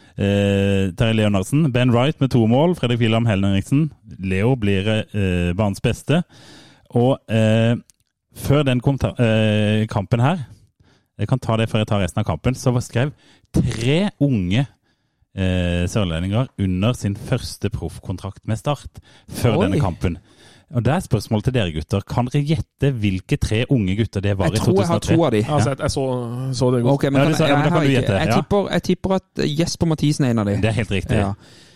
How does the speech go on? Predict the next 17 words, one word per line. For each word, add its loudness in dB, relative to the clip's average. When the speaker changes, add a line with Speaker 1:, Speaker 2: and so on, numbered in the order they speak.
Speaker 2:
Eh, 0
og 0
så 0
tipper 0
jeg 0
at -20
Morten 0
Hæstad 0
er 0
en -2
av 0
de. 2
Speaker 1:
Det 2
er 0
helt -2
riktig. 0
Speaker 2:
Eh, 0